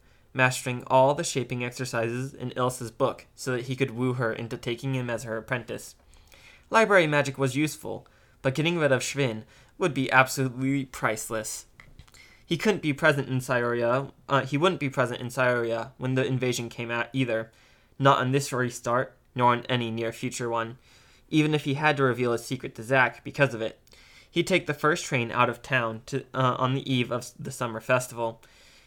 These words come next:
He knew that the smart, responsible thing to do would be to stay in the city and note what was happening,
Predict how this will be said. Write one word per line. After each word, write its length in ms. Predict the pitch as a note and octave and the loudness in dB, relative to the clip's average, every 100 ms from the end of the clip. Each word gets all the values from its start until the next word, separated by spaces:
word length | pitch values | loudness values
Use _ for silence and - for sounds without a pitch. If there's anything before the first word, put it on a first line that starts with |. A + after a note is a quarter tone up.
| _ | _
He 140 | F3+ | 2
knew 180 | F3 F3 | 4 4
that 160 | F3+ | 2
the 80 | F3+ | -2
smart, 480 | F3 - F3+ D3+ - - | -6 -2 2 2 2 -8
responsible 580 | C3 - D3 D3 C3 | -8 2 2 2 -4
thing 180 | B2+ B2 | -8 -6
to 60 | A#2+ | -6
do 420 | A#2+ A2+ A#2+ C3+ - - | -6 -6 -6 -8 -14 -12
would 140 | - C3+ | -4 0
be 140 | C3+ | 0
to 120 | C3+ | -2
stay 280 | C#3+ - B2+ | -6 -2 0
in 140 | A#2+ A#2 | 0 -6
the 60 | |
city 440 | B2 C#3+ A#2 A#2 - _ _ | -4 -4 -4 -8 -14 _ _
and 160 | D#3+ C#3+ | -2 0
note 300 | A#2+ A2 - | 0 -2 -6
what 140 | A#2+ | -8
was 100 | A2+ | -6
happening, 500 | - B2 A2+ A2+ A#2+ | 0 0 0 -10 -12